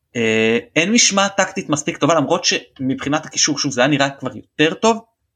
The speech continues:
ועדיין, גם, אה, אה, קפומאנה וגם עלי מוחמד, יש רגעים שאתה אומר, "לא יכול להיות שחותכים לנו ככה את האמצע", שאתם חייבים להיות שם, אם אתם שתי שישיות, אז תהיו בלוק, אז תהיו בלוק באמצע.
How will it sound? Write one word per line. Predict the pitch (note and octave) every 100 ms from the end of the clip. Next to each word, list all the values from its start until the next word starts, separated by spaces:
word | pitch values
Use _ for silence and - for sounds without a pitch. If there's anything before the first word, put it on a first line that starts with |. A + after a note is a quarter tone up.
| G#2+
ועדיין, | A#2+ A2+ D#3+ D#3 A2+ - _ _ _ -
גם, | A#2 D3 G3
אה, | F#3 -
אה, | C3+ B2+ C3+ A#2 A2+ A2
קפומאנה | B2+ - B2 C#3+ F3+
וגם | C3 G#2 D3 D#3 -
עלי | C#3+ D#3
מוחמד, | B2 - C#3+ E3+ G#3 A3+ - _ _ _ -
יש | D3+ E3+ E3
רגעים | C#3 A#2 D3 G3
שאתה | -
אומר, | A#2+ B2+ D#3 D#3
"לא | B2
יכול | B2+ B2+
להיות | G#2+
שחותכים | - G2+ - A#2
לנו | A2 G2+
ככה | G2+ G2+
את | G#2+
האמצע", | G2+ F#2 -
שאתם | - - C3
חייבים | - G#2+ G#2 D#3+ D3
להיות | B2 B2+ D3
שם, | - D#3 E3 _ _ _ -
אם | G#3+
אתם | C4 G3+
שתי | - - G3+
שישיות, | A#3 B3+ - C3 A3+
אז | - -
תהיו | C#3
בלוק, | B2+ A#2+ - - - _ _ _
אז | -
תהיו | - F3
בלוק | A3+ B3+
באמצע. | C3 C#3+ D3+ -